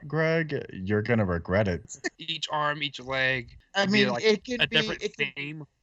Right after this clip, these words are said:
Speaker 3: yeah, it could
Speaker 2: It would be
Speaker 3: be if you
Speaker 2: different.
Speaker 3: want to.
Speaker 2: It would be, like, uh, video games, pinups, probably.
Speaker 3: Those pinups are gonna look real rough in a few years, Flippo.
Speaker 2: Yeah. <laughs> Hey, you didn't say how long they had to last, bro.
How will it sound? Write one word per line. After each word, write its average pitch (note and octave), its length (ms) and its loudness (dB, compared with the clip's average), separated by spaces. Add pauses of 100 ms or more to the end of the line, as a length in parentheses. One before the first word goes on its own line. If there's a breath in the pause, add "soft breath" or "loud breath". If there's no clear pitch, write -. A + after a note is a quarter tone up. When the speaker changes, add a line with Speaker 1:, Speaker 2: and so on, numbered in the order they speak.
(140)
Speaker 3:
yeah, F3+ 340 0
it F3+ 180 -4
could G#3+ 160 0
Speaker 2:
It - 40 0
would A3+ 100 -6
be - 120 4
Speaker 3:
be G#2+ 80 2
if A2+ 140 -4
you B2 80 -4
Speaker 2:
different. A2 40 -4
Speaker 3:
want G2 160 -8
to. A#2 200 -8 (400)
Speaker 2:
It A3+ 80 -6
would A3+ 80 -8
be, G#3+ 80 4
like, F3 220 2 (120)
uh, C#3+ 260 0
video E3 400 2
games, D3 800 2 (100)
pinups, - 640 0 (100)
probably. D3 560 4 (100)
Speaker 3:
Those D3+ 180 2
pinups D#3 580 4
are C#3+ 60 4
gonna B2 200 2
look B2 200 2
real C#3 260 6
rough C3 320 4
in B2 60 -4
a A#2 60 -4
few B2 200 -2
years, A#2+ 340 0
Flippo. B2+ 300 -6
Speaker 2:
Yeah. C#3 340 4 (260)
<laughs> A#2+ 120 -14
Hey, D#3 240 0
you C3 120 -4
didn't F3+ 200 4
say E3+ 120 2
how E3 180 4
long E3 160 -2
they D#3+ 60 2
had D#3+ 140 0
to C#3+ 60 -6
last, E3+ 340 -4
bro. C3+ 220 -6